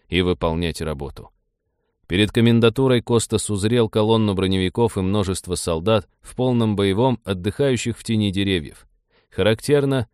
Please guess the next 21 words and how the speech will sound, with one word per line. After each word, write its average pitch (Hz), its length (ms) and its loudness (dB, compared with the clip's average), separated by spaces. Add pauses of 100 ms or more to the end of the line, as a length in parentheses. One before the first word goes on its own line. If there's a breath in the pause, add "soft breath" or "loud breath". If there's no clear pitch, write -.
(120)
бейджинцев 110 760 0
и 110 160 2
эдемцев 113 420 -2
среди 101 320 -2
них 107 260 -2
не 104 160 0
было. 67 220 -10 (480)
Что - 400 0
и 104 80 0
понятно. 117 600 -2 (200)
Прошедшая 156 560 2
ночь 135 240 0
поставила 117 540 0
под 104 180 -4
серьёзное 107 560 0
сомнение 107 600 0
их 82 80 -6
способность 98 680 -4
противостоять 98 760 -2
местным 90 380 -4
соблазнам. 85 640 -4